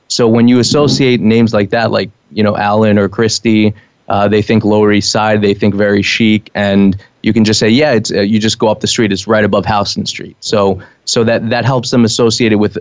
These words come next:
w-, with a neighborhood that's already super chic and, and takes away, I think, from the, the, the pejorative that,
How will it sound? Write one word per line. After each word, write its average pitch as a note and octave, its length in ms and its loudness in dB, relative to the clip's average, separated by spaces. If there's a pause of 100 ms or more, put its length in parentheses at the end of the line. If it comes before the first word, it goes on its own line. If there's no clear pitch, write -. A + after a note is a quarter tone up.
(140)
w-, A2 180 -2
with G#2 180 -2
a A2 60 2
neighborhood A2 400 2
that's G2+ 160 -2
already G#2 280 0
super A2 400 -2
chic G2+ 480 -4
and, G2 420 0 (380)
and G2+ 160 2
takes - 320 -2
away, A2 340 2
I G2 60 2
think, G2+ 220 0
from G#2 180 2
the, G2 140 2
the, D#2+ 320 -2
the G2+ 180 -4
pejorative G2+ 680 0
that, E2 200 -2